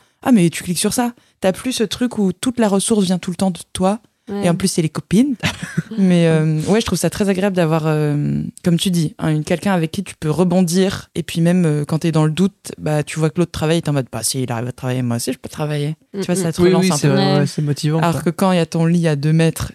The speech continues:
Speaker 1: et que tu doutes, t'es en mode, on va faire une petite sieste.
Speaker 2: <laughs>
Speaker 1: Puis on se réveille dans
Speaker 3: C'est
Speaker 1: quatre
Speaker 3: vrai,
Speaker 1: heures,
Speaker 3: c'est
Speaker 1: c'est pas
Speaker 3: vrai,
Speaker 1: grave.
Speaker 3: c'est vrai.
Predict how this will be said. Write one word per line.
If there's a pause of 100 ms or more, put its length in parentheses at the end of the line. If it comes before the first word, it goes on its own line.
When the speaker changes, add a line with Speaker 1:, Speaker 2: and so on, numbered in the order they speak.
Speaker 1:
et
que
tu (100)
doutes,
t'es
en
mode,
on
va
faire
une
petite
sieste.
Speaker 2:
<laughs>
Speaker 1:
Puis (380)
on
se
réveille
dans
Speaker 3:
C'est
Speaker 1:
quatre
Speaker 3:
vrai,
Speaker 1:
heures,
Speaker 3:
c'est
Speaker 1:
c'est
pas
Speaker 3:
vrai,
Speaker 1:
grave.
Speaker 3:
c'est
vrai.